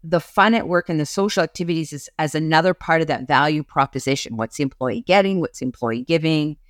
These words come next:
Is this a hardship to <laughs> attend this or something that they're gonna get some real value out of, so they don't mind giving up a Thursday night or an evening because it's gonna go past work hours,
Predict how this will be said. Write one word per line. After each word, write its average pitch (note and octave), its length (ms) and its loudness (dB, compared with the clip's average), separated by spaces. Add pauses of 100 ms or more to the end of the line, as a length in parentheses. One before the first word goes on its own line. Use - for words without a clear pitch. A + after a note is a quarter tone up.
(260)
Is D3 120 -10
this - 140 -8
a - 40 -2
hardship D3 560 -2
to C4+ 140 -2
<laughs> D4+ 60 4
attend B3 420 2
this D4+ 480 2
or D#3+ 180 0
something D#3 400 -4
that C#3 220 -2
they're D3+ 160 2
gonna C#3+ 200 0
get C3 220 -6
some D3 120 -8
real C#3+ 180 2
value C#3 400 2
out C3+ 80 0
of, C3 80 -8 (240)
so F3 120 2
they D#3+ 160 2
don't D#3 320 -4
mind D3+ 440 2
giving C3+ 260 2
up B2+ 200 4
a C3+ 100 -4
Thursday C3 420 0
night B2+ 240 -2 (600)
or C3+ 80 2
an C#3 220 2
evening B2 440 -2
because C3 300 -2
it's - 160 -4
gonna C#3+ 200 0
go B2+ 160 2
past - 480 -10
work C3 240 -4
hours, - 460 -16